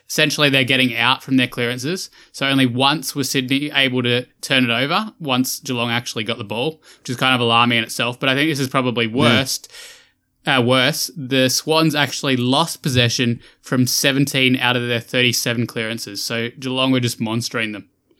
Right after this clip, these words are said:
Speaker 1: And, uh,
Speaker 2: Oof.
Speaker 1: that correlated also to a sixty-five to fifteen, uh, score differential from clearance. So they've got absolutely, uh, taken apart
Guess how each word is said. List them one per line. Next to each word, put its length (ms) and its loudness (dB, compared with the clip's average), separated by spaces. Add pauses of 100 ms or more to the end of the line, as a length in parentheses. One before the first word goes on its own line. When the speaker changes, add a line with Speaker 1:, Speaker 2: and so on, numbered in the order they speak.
(240)
Speaker 1:
And, 320 0
uh, 280 4
Speaker 2:
Oof. 100 -10
Speaker 1:
that 240 -4
correlated 580 0
also 380 0
to 180 -4
a 200 0 (240)
sixty-five 800 0
to 80 -4
fifteen, 720 -2 (240)
uh, 220 -2
score 360 -2
differential 560 -4
from 460 -10
clearance. 500 -12
So 300 -4 (480)
they've 160 -2
got 200 0 (200)
absolutely, 800 -2
uh, 300 -4 (340)
taken 260 -4
apart 380 -4